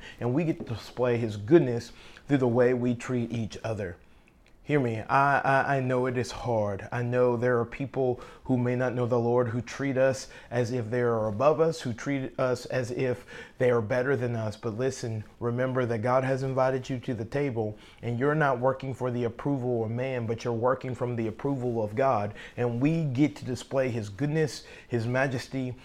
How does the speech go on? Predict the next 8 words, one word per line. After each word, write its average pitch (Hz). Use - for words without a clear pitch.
his 113
glory 123
through 165
the 139
way 113
we 113
work, 117
through 135